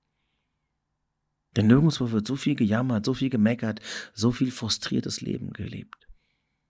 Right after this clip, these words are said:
Und das liegt daran, dass wir nur uns damit beschäftigen, was wir kriegen.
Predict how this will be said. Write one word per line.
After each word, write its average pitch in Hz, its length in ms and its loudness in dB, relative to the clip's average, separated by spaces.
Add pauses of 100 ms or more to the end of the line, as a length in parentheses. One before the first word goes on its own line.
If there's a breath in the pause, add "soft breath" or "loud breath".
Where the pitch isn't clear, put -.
(2250)
Und 98 420 -4 (640)
das 101 160 0
liegt 120 140 2
daran, 139 480 0 (420)
dass 110 220 -4
wir 120 80 4
nur 151 460 2
uns 131 240 -4
damit 113 260 -6
beschäftigen, 110 600 -4
was 101 160 -6
wir - 100 -8
kriegen. 123 480 -10